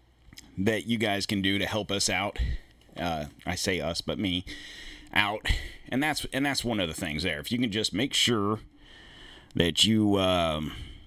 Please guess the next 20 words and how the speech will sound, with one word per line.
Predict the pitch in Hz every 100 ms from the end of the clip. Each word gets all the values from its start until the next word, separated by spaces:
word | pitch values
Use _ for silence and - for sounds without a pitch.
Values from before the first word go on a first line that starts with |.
| - - - - - - -
you're | 120 113
sharing | 131 131 131
the |
show, | 117 110
you're | 104 104
getting | 113 120
the | 120
word | 110 107 87
out, | 80 82 - - - - - -
and | - 101
if | 95
you | 104
can | 107
give | 113 110
us | 104
a | 107
good | 110
rating, | 104 101 98 98 98 - - - -
that | - 92
helps. | - 113 - -